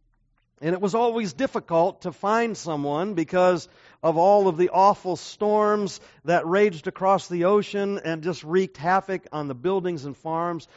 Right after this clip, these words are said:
Uh, people just didn't want to be responsible for that. But one day,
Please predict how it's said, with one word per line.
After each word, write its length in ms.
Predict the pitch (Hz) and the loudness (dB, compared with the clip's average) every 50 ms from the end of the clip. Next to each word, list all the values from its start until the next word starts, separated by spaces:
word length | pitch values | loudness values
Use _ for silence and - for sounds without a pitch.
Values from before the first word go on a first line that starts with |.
| - _ _ _ | -20 _ _ _
Uh, 140 | - 147 127 | -8 -8 -8
people 320 | - - 175 165 - 156 | -6 -6 -8 -6 -6 -8
just 240 | 147 135 143 120 110 | -10 -10 -12 -12 -8
didn't 240 | 131 135 127 135 - | -8 -8 -8 -8 -10
want 160 | 113 117 113 | -10 -10 -10
to 60 | 110 | -8
be 140 | 107 117 117 | -8 -10 -10
responsible 640 | 113 120 - - - 139 143 156 160 - 131 120 110 | -10 -10 -14 -10 -8 -6 -6 -6 -8 -8 -10 -10 -10
for 200 | - - 123 113 | -8 -8 -8 -6
that. 260 | 107 107 117 117 156 | -4 -6 -6 -6 -6
But 160 | 170 160 - | -6 -6 -6
one 300 | 160 175 214 247 262 247 | -6 -4 -2 -2 -2 2
day, 460 | 208 170 143 131 135 147 180 202 - | 2 2 4 4 4 2 2 0 -2